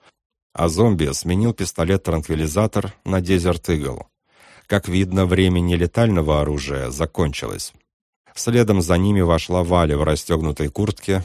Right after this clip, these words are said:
подбитой серебристым мехом, с топориком для рубки мяса в руке. Сейхан судорожно вздохнула, глаза её сузились. Ледяной взгляд Вали метнулся к Харриет.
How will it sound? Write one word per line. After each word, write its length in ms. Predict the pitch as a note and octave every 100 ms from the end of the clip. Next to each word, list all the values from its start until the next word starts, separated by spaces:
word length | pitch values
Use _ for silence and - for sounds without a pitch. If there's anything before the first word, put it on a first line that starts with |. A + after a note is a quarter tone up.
| -
подбитой 440 | F#2+ D2+ E2+ F#2
серебристым 640 | E2+ - D#2+ D#2+ D2 - D#2+
мехом, 540 | D#2+ C#2 - B1 - _ _ _ _ _
с 160 | - -
топориком 600 | A2+ - F2 E2 F#2 F2+
для 200 | F2+ E2+
рубки 300 | D2+ - F2
мяса 340 | E2 C#2+ -
в 60 | D2+
руке. 320 | D#2 - C2+ - _ _ _ _ _
Сейхан 480 | - - E2 D2+ D#2+
судорожно 520 | D#2 E2 D#2 D#2 D2+
вздохнула, 720 | D#2+ D2+ F2 - E2 C#2+ A#1 - -
глаза 440 | D#2+ D#2 D#2+ D#2 D#2+
её 240 | D#2 D#2+
сузились. 680 | D#2+ - D#2+ C#2 B1+ A#1 - - _ _ -
Ледяной 440 | D#2+ D#2 E2 E2
взгляд 380 | D2+ D#2 D#2+ D2+
Вали 320 | D2+ D#2+ F2
метнулся 500 | F2+ F2+ E2+ E2 -
к 80 | F2
Харриет. 560 | - D2+ C#2 B1+ B1